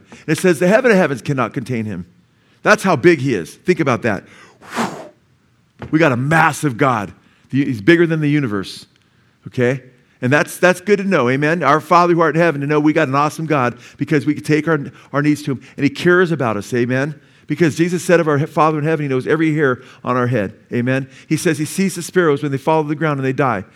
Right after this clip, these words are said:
He says, and they're, they're worth much to him. Uh, they're, they're, they're, they're worth, they, he cares about them. He values them.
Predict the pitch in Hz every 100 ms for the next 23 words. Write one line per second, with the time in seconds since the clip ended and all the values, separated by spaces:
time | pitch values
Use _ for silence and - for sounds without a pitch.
0 | - - 135 156 127 139 147 139 127 -
1 | 139 - 151 139 139 139 139 160 - -
2 | 127 110 104 101 - - - 139 - 120
3 | 123 139 - 139 - 143 143 170 - 139
4 | 151 147 - 156 - 180 180 151 113 113
5 | 104 113 135 110 151 180 147 113 107 98